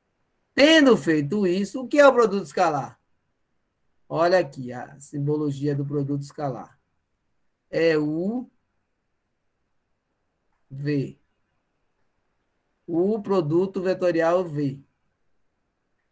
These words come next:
Então, nós temos que vai ser o quê? Eu vou pegar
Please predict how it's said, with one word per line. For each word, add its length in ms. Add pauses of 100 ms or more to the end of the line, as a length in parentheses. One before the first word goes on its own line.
(220)
Então, 220
nós 220
temos 400
que 120
vai 160
ser 220
o 80
quê? 220
Eu 60
vou 140
pegar 720